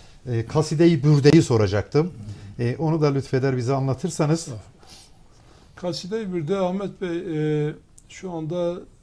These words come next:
Speaker 2: bestesi yapılan Kaside-i Bürde'nin, e, yazar güftekarı Mısırlı İmam Busuyri.
Speaker 1: Evet.
Speaker 2: Bin iki yüz yetmişli yıllarda vefat eden bir, e, şahsiyet.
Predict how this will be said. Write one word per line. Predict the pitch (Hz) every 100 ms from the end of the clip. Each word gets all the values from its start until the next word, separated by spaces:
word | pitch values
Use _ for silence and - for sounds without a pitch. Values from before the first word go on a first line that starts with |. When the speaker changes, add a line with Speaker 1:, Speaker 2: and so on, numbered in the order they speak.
| - 190 185 185 147 151 175 185
Speaker 2:
bestesi | 156 151 165 147 180
yapılan | 156 156 160 151
Kaside-i | 151 151 - - 156 147
Bürde'nin, | 151 143 160 185 170
e, | 151 147 143 143 208 226 151
yazar | 151 147 156
güftekarı | 147 151 151 156 151 151 165 233 262 262 269 302 320 302 339 320 -
Mısırlı | 196 185 165 156 208 302
İmam | 208 190 190 160
Busuyri. | 151 147 127 113
Speaker 1:
Evet. | 143 127 107 -
Speaker 2:
Bin | 139 185
iki | 175 160 175
yüz | 156
yetmişli | 151 151 160 - 170
yıllarda | 147 131 123 131
vefat | 127 123 127
eden | 123 127
bir, | 123 110 - _ _ - _ _ -
e, | 131 127 117
şahsiyet. | - 131 101 - 151